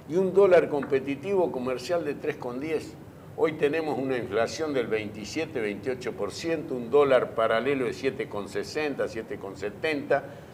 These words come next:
y creciendo al uno punto cinco. Entonces, estas son las realidades distintas que vive el mismo país,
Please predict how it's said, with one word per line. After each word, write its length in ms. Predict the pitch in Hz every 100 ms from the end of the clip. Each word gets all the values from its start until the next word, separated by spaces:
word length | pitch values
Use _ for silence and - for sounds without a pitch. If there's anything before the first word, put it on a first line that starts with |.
| - - - -
y 280 | 170 160 - - -
creciendo 540 | 151 135 - 156 151
al 120 | 131 143
uno 180 | 143
punto 340 | 127 127 123 123
cinco. 480 | - 208 156 98 110
Entonces, 440 | 120 170 - 127 - - -
estas 320 | - - 311
son 240 | - 165 156
las 140 | 135
realidades 840 | 113 127 127 131 143 175 170 151 120
distintas 640 | 117 - 185 175 147 139
que 220 | - 127
vive 480 | 113 147 147 135 127
el 100 | 131
mismo 400 | 165 202 147 135
país, 460 | 135 147 190 -